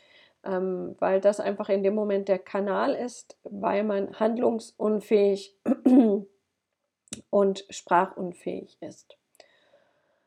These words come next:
Und dieser extreme Schock, ähm, der dauert halt in der Regel entweder halt ein paar Sekunden, ein paar Minuten, ein paar Tage.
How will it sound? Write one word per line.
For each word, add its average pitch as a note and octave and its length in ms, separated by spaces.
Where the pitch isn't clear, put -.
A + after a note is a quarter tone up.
Und G#3 500
dieser G#3 300
extreme B3+ 640
Schock, - 540
ähm, G3 500
der G3+ 140
dauert G#3+ 500
halt G3 400
in G3+ 220
der F#3+ 260
Regel A3+ 680
entweder G3+ 480
halt G3 200
ein F#3+ 140
paar F#3+ 200
Sekunden, A3+ 460
ein A3 80
paar G3 180
Minuten, G3 680
ein G3 80
paar F#3+ 240
Tage. - 560